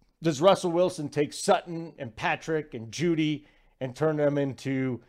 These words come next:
elite receivers? That's gonna be the big question for me, and that'll be the big question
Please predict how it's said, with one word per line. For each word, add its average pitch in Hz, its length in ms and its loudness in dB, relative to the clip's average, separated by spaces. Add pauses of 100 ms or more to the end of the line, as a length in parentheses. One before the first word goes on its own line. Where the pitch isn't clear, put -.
(180)
elite 151 340 -2
receivers? 175 680 -2 (400)
That's 175 260 0
gonna 185 140 0
be 190 100 2
the 170 60 0
big 165 160 -2
question 165 400 -2
for 151 120 -12
me, 180 380 -2
and 139 100 -8
that'll 156 180 0
be 151 120 0
the 135 80 -4
big 139 200 -2
question 131 440 -4